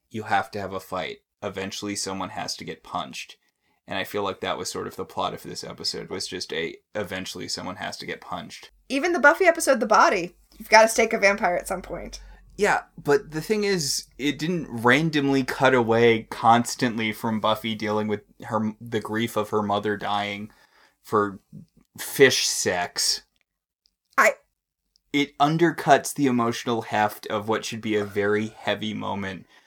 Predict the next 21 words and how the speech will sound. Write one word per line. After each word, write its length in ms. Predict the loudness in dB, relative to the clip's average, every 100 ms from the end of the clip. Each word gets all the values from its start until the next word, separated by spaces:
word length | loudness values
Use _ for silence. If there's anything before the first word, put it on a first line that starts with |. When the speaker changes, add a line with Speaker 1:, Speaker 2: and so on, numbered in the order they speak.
| _ 0
Speaker 2:
Okay. 140 | 2
Speaker 1:
This 260 | 2 -2 -10
nothing 840 | -6 -2 4 4 2 0 0 -2 -4
plot. 580 | 2 2 2 -2 -8 -8
Speaker 2:
To 100 | -2
be 140 | -2
fair, 380 | 4 6 8 6
we 140 | 2
had 160 | -2 -2
a 80 | -2
very 720 | -4 -2 8 10 12 12 10
heavy 280 | 4 4
episode 520 | 4 2 -2 -2 -2 -2
last 260 | -6 -6
episode. 600 | -10 -10 -10 -8 -10 -14 -16 _ _ _ _ _ _ _ _ 6
And 500 | 10 10 10 8 4 _
Speaker 1:
And 120 | 0 0
it 120 | 4
was 240 | 2 2
good. 600 | 2 10 12 12 8 2 -8 -14 -8
Speaker 2:
Yeah. 540 | 2 8 8 8